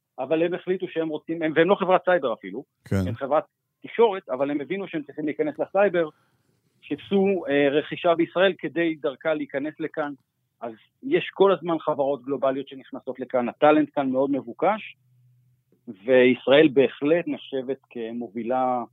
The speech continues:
Speaker 1: בעולם ב-, בתחום הסייבר, וזה רק הולך
Speaker 2: בעיקר
Speaker 1: ומתעצם
Speaker 2: הגנתי,
Speaker 1: כל הזמן.
Speaker 2: נכון? בעיקר הגנתי, אנחנו לא עוסקים ב-, בהתקפי בדרך כלל.
Speaker 1: רובנו לא, יש כמה חברות ישראליות
Speaker 2: יש ישראליות,
Speaker 1: שעוסקות,
Speaker 2: כן,
Speaker 1: אה,
Speaker 2: כן.
Speaker 1: אה,
Speaker 2: ששמם
Speaker 1: אבל
Speaker 2: מופיע
Speaker 1: רוב
Speaker 2: כל יום
Speaker 1: השוק,
Speaker 2: בעיתון,
Speaker 1: רוב
Speaker 2: כן.
Speaker 1: השוק כאן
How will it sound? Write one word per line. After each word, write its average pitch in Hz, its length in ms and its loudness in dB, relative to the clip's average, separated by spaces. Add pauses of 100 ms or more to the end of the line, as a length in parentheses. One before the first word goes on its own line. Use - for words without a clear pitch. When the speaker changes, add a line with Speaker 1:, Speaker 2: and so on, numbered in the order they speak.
(440)
Speaker 1:
בעולם 113 440 0
ב-, 113 40 0 (120)
בתחום 123 240 -8
הסייבר, 139 640 0 (120)
וזה 110 420 -6
רק 127 180 -2
הולך 123 120 -2
Speaker 2:
בעיקר 110 280 2
Speaker 1:
ומתעצם 127 200 4
Speaker 2:
הגנתי, 113 220 4
Speaker 1:
כל - 60 4
הזמן. 82 140 2
Speaker 2:
נכון? 98 280 -2
בעיקר 101 200 0 (120)
הגנתי, 92 420 -4
אנחנו 87 280 -4
לא 101 60 0
עוסקים 95 400 -2
ב-, 87 60 -4 (340)
בהתקפי 87 520 -4
בדרך 80 320 -4
כלל. 78 200 -8 (1200)
Speaker 1:
רובנו 185 460 8
לא, 151 180 12 (140)
יש 185 120 4
כמה 156 240 8
חברות 127 300 8
ישראליות 113 480 10
Speaker 2:
יש 107 60 6
ישראליות, 107 500 8
Speaker 1:
שעוסקות, 120 180 8
Speaker 2:
כן, 113 140 10 (100)
Speaker 1:
אה, 101 80 2
Speaker 2:
כן. 104 80 2
Speaker 1:
אה, 95 240 6 (440)
Speaker 2:
ששמם - 240 -2
Speaker 1:
אבל 165 180 8
Speaker 2:
מופיע 160 240 6
Speaker 1:
רוב 151 100 6
Speaker 2:
כל 151 60 6
יום 214 200 8
Speaker 1:
השוק, - 60 4 (100)
Speaker 2:
בעיתון, 101 300 2
Speaker 1:
רוב 208 160 0
Speaker 2:
כן. 208 60 0
Speaker 1:
השוק 196 280 -8
כאן 175 120 -6